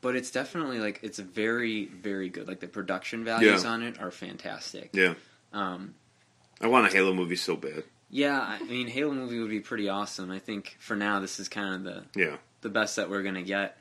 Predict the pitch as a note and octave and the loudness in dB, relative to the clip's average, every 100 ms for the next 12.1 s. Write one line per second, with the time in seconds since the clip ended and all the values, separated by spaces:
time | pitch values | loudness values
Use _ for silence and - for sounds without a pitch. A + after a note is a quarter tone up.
0 | - E2 - - _ A2 G2+ - G#2 F2+ | -6 -6 -6 -14 _ 0 0 0 -2 0
1 | G2 - G2+ G#2+ G#2+ A2+ C#3 C3 A#2+ A#2 | -4 -6 -10 -6 -4 0 0 0 0 -2
2 | A2+ G#2+ A#2 G#2+ F#2+ G#2+ A2 G#2 G#2 G#2 | -2 -4 0 0 0 0 0 0 -2 -2
3 | G#2 F#2+ G2+ A2+ C3+ C3+ A2+ F#2+ G2+ F#2 | -2 -2 -6 -4 -2 -2 0 -2 -2 -4
4 | - G#2 A2 A2+ G#2 - - G#2+ A2+ A#2+ | -6 -4 -4 -4 -8 -10 -6 -2 -2 -4
5 | A#2 A#2+ B2+ C3 C3 - - E2 A#2+ C3+ | -6 -6 -2 0 -2 -6 -4 -2 2 2
6 | D#3+ E3 C#3+ C3+ C3 G#2+ - A2 G#2 G2 | 2 -2 -2 0 2 0 0 -2 0 -2
7 | F#2+ F#2+ F2+ F#2+ F#2 - _ - A2 G2+ | -4 -6 -6 -4 -6 -8 _ -8 -6 -4
8 | - A#2+ A2+ A2+ G#2+ F#2+ G2 - F#2+ F#2+ | -2 -2 -2 -4 -4 -2 -4 -4 -6 -4
9 | F#2 F2+ _ _ _ _ - F#2+ F#2 F2+ | -4 -8 _ _ _ _ -10 -6 -6 -8
10 | E2+ _ - A2 G2+ A#2 B2 A#2+ G#2+ A2 | -14 _ -16 -12 -8 -8 -6 -4 -2 -4
11 | - G#2+ G2 F#2+ F#2+ F#2 G2 F#2+ G#2 F#2+ | -4 -4 -2 -2 -4 -6 -6 -4 -4 -4